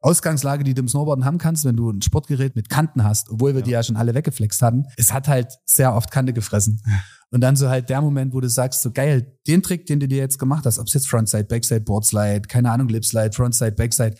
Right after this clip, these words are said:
Speaker 1: Wir wollen noch gar nicht so sehr, so sehr drauf eingehen, aber das sind alles Richtungen, wo du Tricks ausübst, sagen wir's mal so, im, nicht im Thema steckenden Jargon zu sagen.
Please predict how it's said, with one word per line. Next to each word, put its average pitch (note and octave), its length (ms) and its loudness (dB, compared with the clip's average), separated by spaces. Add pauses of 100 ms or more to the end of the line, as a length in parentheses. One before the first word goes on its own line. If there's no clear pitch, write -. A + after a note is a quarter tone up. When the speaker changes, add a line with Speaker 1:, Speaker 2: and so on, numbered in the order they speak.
Speaker 1:
Wir A2+ 180 0
wollen C#3+ 100 4
noch D#3 140 2
gar C#3 100 -4
nicht C#3+ 140 0
so C#3 80 2
sehr, B2+ 260 0
so B2+ 120 -4
sehr C3 260 2
drauf A#2 240 -4
eingehen, C#3+ 320 0
aber A#2 100 -2
das A2+ 120 0
sind C#3 140 2
alles A#2+ 480 -2
Richtungen, D#3+ 720 2
wo B2+ 100 2
du A#2+ 120 -2
Tricks D#3+ 340 -2
ausübst, A#2 460 0
sagen A2 180 2
wir's A2+ 120 -2
mal A2 120 0
so, A#2 300 -2
im, A#2 340 -2
nicht C#3+ 520 2
im B2+ 160 2
Thema C#3 260 2
steckenden B2+ 460 -2
Jargon A#2+ 440 0
zu C3 140 -4
sagen. B2 380 0